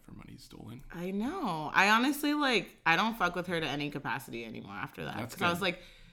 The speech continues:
Speaker 2: you would've, instead of telling me, "Hey, I'm uncomfortable around this cat."
Speaker 1: Can you put it
Speaker 2: And
Speaker 1: back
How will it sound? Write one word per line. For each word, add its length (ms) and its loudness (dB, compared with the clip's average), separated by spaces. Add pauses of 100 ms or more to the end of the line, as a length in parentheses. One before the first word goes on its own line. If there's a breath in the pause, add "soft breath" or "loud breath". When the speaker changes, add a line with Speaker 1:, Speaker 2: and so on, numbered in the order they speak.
(260 loud breath)
Speaker 2:
you 220 4
would've, 380 4
instead 380 0
of 160 -2
telling 340 2
me, 140 -4
"Hey, 340 2
I'm 160 0
uncomfortable 560 -4
around 300 -2
this 200 -10
cat." 500 -2
Speaker 1:
Can 160 -6
you 80 -8
put 160 -14
it 60 -12
Speaker 2:
And 80 -10
Speaker 1:
back 100 2